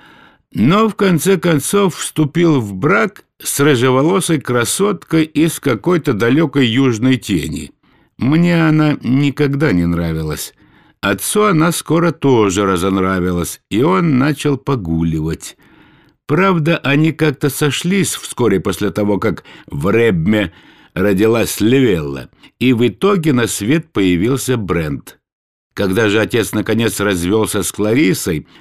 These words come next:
то признал Левеллу, наверное, для того, чтобы Кларису уязвить. По крайней мере, я так думаю.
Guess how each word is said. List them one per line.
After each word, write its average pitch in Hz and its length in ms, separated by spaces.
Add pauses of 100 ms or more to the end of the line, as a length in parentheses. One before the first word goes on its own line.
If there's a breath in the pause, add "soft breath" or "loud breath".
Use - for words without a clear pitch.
(120)
то 156 180
признал 139 720 (140 loud breath)
Левеллу, 85 1000 (240 soft breath)
наверное, 98 520
для 95 180
того, 107 300
чтобы 90 360 (480 loud breath)
Кларису 107 640
уязвить. 92 800 (540)
По 87 140
крайней 131 440
мере, 123 380
я 95 240
так 73 220
думаю. 67 460